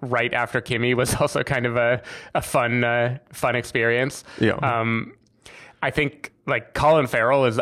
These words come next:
Speaker 1: unrecognizable as Penguin, but he's so goddamn good as that. The whole,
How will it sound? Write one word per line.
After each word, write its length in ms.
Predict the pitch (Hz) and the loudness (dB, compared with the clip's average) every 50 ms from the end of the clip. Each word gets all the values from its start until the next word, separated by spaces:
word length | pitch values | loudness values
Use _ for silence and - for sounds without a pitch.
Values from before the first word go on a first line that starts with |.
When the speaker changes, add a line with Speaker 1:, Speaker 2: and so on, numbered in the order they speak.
| - | -2
Speaker 1:
unrecognizable 880 | - 147 135 135 131 127 120 - 123 117 113 107 113 113 110 120 127 127 | 0 0 2 2 2 2 2 0 -2 0 0 0 0 -2 0 0 2 2
as 100 | 123 117 | 2 2
Penguin, 500 | - - 131 113 117 120 131 131 139 139 | 2 0 -2 0 2 2 2 2 2 2
but 120 | 127 127 113 | 0 -2 -2
he's 220 | - 139 127 - | 0 -2 -2 -2
so 320 | - - 123 123 139 143 139 | 0 0 2 2 4 2 2
goddamn 500 | 131 - 117 127 131 - 160 143 139 131 | 0 -2 -2 -2 0 2 2 2 2 0
good 380 | - 120 120 131 147 160 170 | 0 2 0 0 0 0 -4
as 260 | 175 - 165 160 147 | -4 0 0 -2 2
that. 240 | - 143 190 202 156 | 2 0 0 2 2
The 80 | 170 160 | 0 0
whole, 480 | - - 214 226 240 214 185 165 156 | 2 4 4 6 6 6 6 4 2